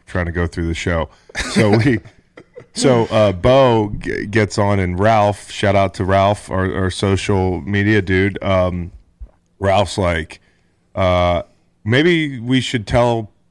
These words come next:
people what's happening in, in Vegas on the big Vegas trip coming up in November. Maybe we should let the people in on that." And then this is, like, obviously a pitch for what we should talk about during the show.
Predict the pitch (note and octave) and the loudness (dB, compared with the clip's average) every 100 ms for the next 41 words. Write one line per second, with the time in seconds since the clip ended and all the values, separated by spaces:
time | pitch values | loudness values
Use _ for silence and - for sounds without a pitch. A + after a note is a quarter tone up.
0 | _ A#2+ A#2 G2+ G#2+ G2+ G2 F#2+ G#2 G2 | _ -2 -2 0 0 0 -2 0 0 0
1 | G#2+ G2+ G2 G2+ F#2+ F#2 F2+ - G2 G2 | 0 2 0 -2 -4 -4 -6 -8 -6 -4
2 | F#2 - F#2 F2 E2+ C#3+ C#3 F#2+ - G2 | -4 -4 -4 -2 2 2 2 -2 -2 -4
3 | F#2 F2+ G#2+ F2 A2+ A#2+ G#2 - - F2 | -4 -2 -2 0 0 0 -2 -6 -8 -8
4 | - F#2+ F2+ F2 E2+ F2+ E2+ E2 F2 E2+ | -4 -4 -2 -4 -4 -4 -2 -2 -2 -4
5 | D#2+ D#2 _ _ _ _ _ G#2+ A2 A#2 | -4 -8 _ _ _ _ _ 0 2 2
6 | A2+ - G2+ A2 G2+ F2+ A2 G2+ G2+ G2 | 0 0 -2 -2 -2 -4 -4 -2 -2 0
7 | F#2+ F2+ F2 A2 F#2 D#2 - G2 F#2+ F2+ | 0 -2 0 0 0 -4 -6 -4 -2 -2
8 | F2 F2+ - F2 D#2+ E2+ E2 F2+ F2 E2+ | -2 -4 -4 -8 -4 -6 -6 -6 -6 -6
9 | - F2 D#2 F#2+ F2 - E2+ D#2 F#2 - | -6 -8 -6 -6 -6 -8 -8 -6 -6 -8
10 | - E2+ E2 E2+ D#2+ D#2+ F2 E2 E2+ G#2 | -6 -6 -6 -6 -6 -6 -8 -8 -6 -4
11 | F2+ | -4